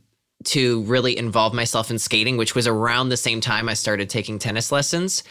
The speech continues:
I started to do all of those things. And that's when I realized, "Oh my God, this is my passion. I'm doing all the things my tennis instructor told me to do, but about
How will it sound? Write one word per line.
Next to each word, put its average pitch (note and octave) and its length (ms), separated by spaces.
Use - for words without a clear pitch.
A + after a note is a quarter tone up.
I C#3+ 80
started C#3+ 360
to B2+ 140
do B2 220
all A#2 160
of A2+ 100
those A2+ 240
things. A#2 440
And B2+ 200
that's A2+ 200
when C#3 120
I B2 40
realized, A2+ 520
"Oh C3 80
my A#2+ 140
God, G2+ 300
this C#3 200
is C#3 140
my A2 140
passion. G2 640
I'm B2+ 80
doing D3 260
all C3+ 200
the C#3 120
things C3 280
my A2 120
tennis C#3 400
instructor A2 460
told G#2+ 220
me G#2+ 100
to G2+ 100
do, F#2+ 220
but A#2 260
about G#2+ 340